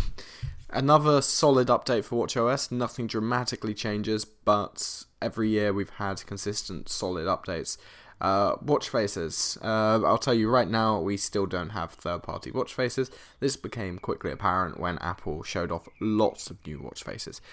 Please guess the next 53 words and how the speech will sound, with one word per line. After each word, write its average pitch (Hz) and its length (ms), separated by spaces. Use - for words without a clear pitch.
They 131 220
are 101 260
remaining 95 360
firm 104 260
on 104 140
this. 101 260
Uh, 90 180
they 95 220
don't 87 220
want 85 200
developers 85 420
making - 400
watch - 200
faces - 360
'cause - 340
th-, 98 140
their 104 320
initial 160 460
reason 101 400
for 98 280
it - 100
back 101 180
in 98 80
the 92 80
day 107 280
was 95 320
it, 101 160
they 101 140
could 98 220
degrade 92 380
the 101 60
quality 92 580
and 90 180
the 92 100
effort - 260
we 92 140
put - 180
into 87 180
these 76 200
watch - 180
faces. - 360
I'm 131 140
fine 165 260
with 143 120
that 117 120
argument 110 500
as 104 200
long 110 120
as 104 60
they 107 120
keep - 360
updating 101 640
them 92 180